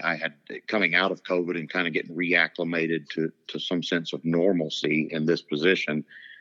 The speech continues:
But finally, I just came to a place where I was like, "I've, I've got to,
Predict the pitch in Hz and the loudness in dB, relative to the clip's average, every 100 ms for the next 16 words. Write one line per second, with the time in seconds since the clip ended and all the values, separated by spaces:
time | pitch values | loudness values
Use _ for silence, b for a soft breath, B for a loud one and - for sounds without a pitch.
0 | B B - 107 - 131 131 107 98 95 | B B 2 4 6 6 6 4 4 2
1 | 95 101 95 87 78 101 98 90 - 85 | -2 -4 -2 -2 -4 0 0 0 -2 -2
2 | 85 80 76 78 80 82 76 - - _ | -2 -4 -6 -6 -2 -2 -2 -8 -20 _
3 | - 92 90 - 90 90 73 87 87 - | -4 -2 -2 -4 -4 -4 -2 0 0 -2
4 | - 80 73 | -6 -6 -6